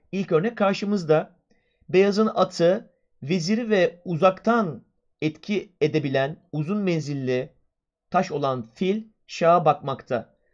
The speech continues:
Kaleleri de hesaba katmayı unutmayın. Çünkü kalelerin de hatırlarsanız rook lift manevrası ile, asansör kale manevrası ile bir anda şaha karşı saldırısı v-, oluyordu.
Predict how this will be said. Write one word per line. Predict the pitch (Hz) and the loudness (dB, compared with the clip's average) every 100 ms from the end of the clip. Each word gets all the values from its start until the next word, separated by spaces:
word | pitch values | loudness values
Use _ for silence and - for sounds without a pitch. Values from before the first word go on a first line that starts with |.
| _ _ | _ _
Kaleleri | - 147 156 202 247 | 0 0 2 0 2
de | 233 165 | 0 0
hesaba | 170 202 196 208 | -2 0 2 2
katmayı | 202 196 202 | 0 0 -2
unutmayın. | 208 220 147 113 | -2 -2 -4 -4
Çünkü | - 175 196 | -8 -10 -4
kalelerin | 170 175 202 240 | -2 0 -2 2
de | 185 214 - _ | 2 2 -2 _
hatırlarsanız | 160 170 202 220 226 185 220 - _ _ - | -6 -4 2 2 2 -4 -4 -6 _ _ -2
rook | 190 233 214 | -2 0 -2
lift | 226 185 | -4 -2
manevrası | 185 185 185 185 233 | 0 0 0 -4 -4
ile, | 165 123 - _ _ - | -2 -2 -4 _ _ -4
asansör | 143 185 190 190 240 | -2 0 0 2 2
kale | 214 208 | 2 -2
manevrası | 208 196 196 - 247 | -2 -2 -4 -6 -8
ile | 156 165 220 233 _ _ - | -2 2 2 -2 _ _ -12
bir | 151 240 | -4 2
anda | 220 180 175 185 226 _ _ | 2 2 2 2 0 _ _
şaha | - - 196 214 240 | -16 -4 0 0 2
karşı | 190 160 151 151 | 4 4 2 -6
saldırısı | - 208 190 170 160 196 214 233 _ _ _ _ _ | 2 4 4 -4 -4 -2 -2 -4 _ _ _ _ _
v-, | 117 143 - | -14 -6 0
oluyordu. | 160 202 233 196 233 240 | 2 4 2 4 2 0